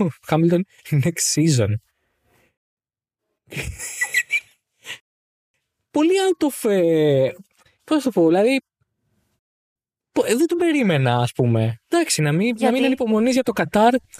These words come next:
Speaker 2: εννοείς;
Speaker 1: Να μην ανυπομονείς για το
Speaker 2: Γιατί;
Speaker 1: Κατάρ, το καταλαβαίνω. Τώρα δεν
Speaker 2: Γιατί;
Speaker 1: ανυπομονείς ούτε για το είκοσι έξι.
Speaker 2: Γιατί να ανυπομονεί;
Speaker 1: Ε, πού ανυπο-,
Speaker 2: Ποιο;
Speaker 1: δηλαδή, ως
Speaker 2: Υπάρχει;
Speaker 1: Χάμιλτον,
Speaker 2: Περίμενε,
Speaker 1: πού;
Speaker 2: περίμενε. Περίμενε, περίμενε.
Speaker 1: Ως,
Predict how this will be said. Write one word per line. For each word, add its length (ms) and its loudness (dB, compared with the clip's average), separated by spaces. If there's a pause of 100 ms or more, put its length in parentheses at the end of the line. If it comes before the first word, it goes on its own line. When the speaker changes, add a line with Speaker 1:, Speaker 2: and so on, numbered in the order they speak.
(260)
Speaker 2:
εννοείς; 240 -2
Speaker 1:
Να 80 0
μην 100 -2
ανυπομονείς 360 -2
για 100 6
το 120 -10
Speaker 2:
Γιατί; 140 -4
Speaker 1:
Κατάρ, 140 -2
το 60 -4
καταλαβαίνω. 560 0
Τώρα 180 -2
δεν 80 0
Speaker 2:
Γιατί; 160 2
Speaker 1:
ανυπομονείς 380 -2
ούτε 260 0
για 100 -2
το 60 -2
είκοσι 240 0
έξι. 420 0 (440)
Speaker 2:
Γιατί 400 0
να 80 -2
ανυπομονεί; 680 -6 (220)
Speaker 1:
Ε, 200 -4
πού 140 0
ανυπο-, 220 0
Speaker 2:
Ποιο; 280 0
Speaker 1:
δηλαδή, 300 -4 (180)
ως 160 -4
Speaker 2:
Υπάρχει; 140 4
Speaker 1:
Χάμιλτον, 520 -2
Speaker 2:
Περίμενε, 260 2
Speaker 1:
πού; 60 2
Speaker 2:
περίμενε. 340 -6 (240)
Περίμενε, 280 -6
περίμενε. 220 -4
Speaker 1:
Ως, 200 0